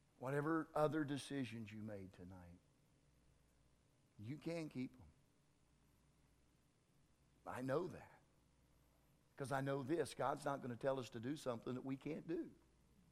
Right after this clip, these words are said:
I mean, think about that. God's gonna tell us, "Hey, you do this, you can't, I know you can't get it done, but I'm gonna tell you to do it." That's not how God works. God tells us to do something, He promises to help us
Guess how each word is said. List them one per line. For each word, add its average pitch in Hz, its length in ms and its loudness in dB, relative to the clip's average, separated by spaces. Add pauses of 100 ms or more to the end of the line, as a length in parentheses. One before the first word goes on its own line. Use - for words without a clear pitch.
(1200)
I 139 40 -4
mean, 147 80 2
think 208 180 4
about 170 320 0
that. - 180 -18 (1300)
God's - 180 4
gonna 214 320 6 (220)
tell 185 240 12
us, 165 140 8
"Hey, 220 140 12
you 214 240 10
do 240 200 10
this, 247 420 12 (220)
you 208 120 12
can't, 233 240 12
I 220 120 12
know 226 80 12
you 202 180 12
can't 196 240 10
get 185 120 12
it 165 100 8
done, 180 240 12
but - 80 8
I'm 175 120 12
gonna 160 140 8
tell 165 140 12
you 165 100 10
to 147 80 4
do 156 100 6
it." 156 100 2
That's 208 180 8
not 262 160 12
how 254 100 12
God 254 280 12
works. 262 480 12 (2250)
God 160 200 10
tells 190 300 12
us 190 60 6
to 147 60 0
do 208 140 8
something, 240 320 12
He - 20 2
promises 220 560 10
to 240 140 12
help 277 420 12
us 175 640 12